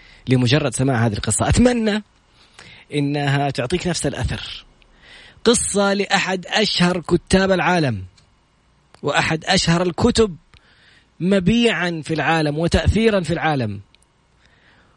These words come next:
واكتشفت إني أخطأ خطأ، يا الله، كذا كل ما أتذكره أقول: "إيش ضيعت على نفسك فرص؟" لكن وأنا جالس أسمع الآن قررت قرار جديد، ويعني ما أعرف إيش أقول لك.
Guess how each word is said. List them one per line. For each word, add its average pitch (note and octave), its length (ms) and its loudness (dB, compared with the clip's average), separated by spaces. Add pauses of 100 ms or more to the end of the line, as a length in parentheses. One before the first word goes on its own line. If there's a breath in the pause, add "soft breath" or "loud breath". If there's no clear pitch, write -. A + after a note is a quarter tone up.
(260 soft breath)
واكتشفت D#3 520 0
إني D#3+ 220 0
أخطأ E3 340 -2
خطأ، E3 380 -2
يا D#3 200 0
الله، E3+ 880 0
كذا D#3 260 2
كل E3+ 140 2
ما D#3+ 140 0
أتذكره E3+ 480 0
أقول: D3 300 0 (1120 soft breath)
"إيش C4 300 0
ضيعت B3 420 0
على A3+ 160 0
نفسك C4 460 -2
فرص؟" - 680 -2 (720 soft breath)
لكن C#3+ 260 2
وأنا F#3 200 2
جالس E3+ 260 0
أسمع C#3+ 320 0
الآن D3+ 260 -2
قررت D3+ 480 -2
قرار C#3+ 220 0
جديد، C3+ 400 0 (960 soft breath)
ويعني G#2 480 4
ما B2 120 2
أعرف A#2 160 2
إيش - 140 0
أقول F2+ 200 -2
لك. - 280 -12